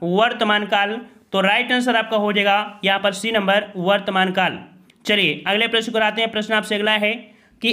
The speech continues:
अपशकुन का विलोम शब्द क्या होगा? अपशकुन का विलोम क्या होगा? यहाँ पर आठ का जवाब देना है। चलिए अपशकुन, तो यहाँ पर अगर अप शब्द आप निकाल दें तो इसका विलोम बन जाएगा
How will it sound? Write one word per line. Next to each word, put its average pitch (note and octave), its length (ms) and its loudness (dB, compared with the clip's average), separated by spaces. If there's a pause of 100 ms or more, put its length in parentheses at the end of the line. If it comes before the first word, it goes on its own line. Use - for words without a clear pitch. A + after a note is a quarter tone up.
अपशकुन A#3+ 680 0
का A3+ 180 2
विलोम G#3+ 360 0
शब्द G#3+ 300 -2
क्या G3+ 220 0
होगा? G#3 280 0 (360)
अपशकुन G3+ 580 -2
का A3 400 -2 (240)
विलोम G#3+ 420 0
क्या A3 140 0
होगा? G3+ 300 0 (380)
यहाँ G3 160 0
पर G3+ 120 2
आठ G3+ 200 0
का G#3+ 80 2
जवाब G3 260 0
देना G3 200 0
है। G#3 200 0 (440)
चलिए D#3 440 0 (220)
अपशकुन, A3 580 0 (320)
तो G3+ 60 2
यहाँ G#3+ 220 2
पर B3 200 4
अगर A3 380 2
अप C4 420 -2
शब्द A3+ 300 0
आप A3 220 0
निकाल A3 400 0
दें G#3+ 560 -2
तो A3 100 4
इसका A3+ 360 2
विलोम G#3 360 0
बन G#3 180 2
जाएगा G3+ 320 2